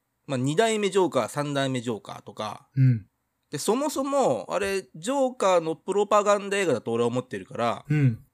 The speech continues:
Speaker 1: うちらの知ってるジ-、あのジョーカーね、タンクに落ちたジョーカーが、
Speaker 2: うん。うん。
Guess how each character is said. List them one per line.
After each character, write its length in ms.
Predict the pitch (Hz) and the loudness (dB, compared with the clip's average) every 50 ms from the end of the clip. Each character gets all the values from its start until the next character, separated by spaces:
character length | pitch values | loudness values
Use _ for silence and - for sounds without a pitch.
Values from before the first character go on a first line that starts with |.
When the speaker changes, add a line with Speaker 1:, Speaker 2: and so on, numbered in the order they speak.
| _ _ _ - | _ _ _ -10
Speaker 1:
う 120 | - 202 | -10 -8
ち 200 | 196 - - 339 | -8 -8 -4 2
ら 120 | 311 311 285 | 2 4 4
の 100 | 254 214 | 4 2
知 220 | - - - 196 | 0 0 -2 -4
っ 40 | 180 | -8
て 280 | - _ - 247 240 247 | -12 _ -6 -4 -2 -2
る 140 | 240 240 185 | -2 -4 -6
ジ-、 100 | - - - | -6 -2 0
あ 120 | 170 196 | 2 2
の 200 | 202 220 220 214 | 2 2 0 0
ジ 100 | 170 202 | 4 4
ョ 80 | 233 208 | 4 4
ー 40 | 151 | 4
カ 100 | - 110 | 2 -2
ー 140 | 101 95 92 | -6 -6 -8
ね、 200 | - 113 147 _ - | -10 -12 -12 _ -8
タ 120 | - 190 | -2 0
ン 180 | 190 147 131 110 | 2 4 2 2
ク 100 | - 135 | 0 -4
に 120 | 120 110 | -10 -8
落 220 | 101 113 147 147 - | -8 -8 -8 -8 -6
ち 60 | - | -6
た 140 | - 120 107 | -6 -6 -4
ジ 120 | 101 131 | 0 2
ョ 120 | 160 165 147 | 4 4 4
ー 40 | |
カ 100 | - - 107 | 2 -2 -6
ー 140 | 101 98 101 | -6 -4 -2
が、 320 | 117 143 151 131 101 - - | 2 2 4 2 2 0 0
Speaker 2:
う 80 | 165 | 0
ん。 40 | 160 | 2
う 40 | 147 | 2
ん。 160 | 131 107 - | 0 -2 -4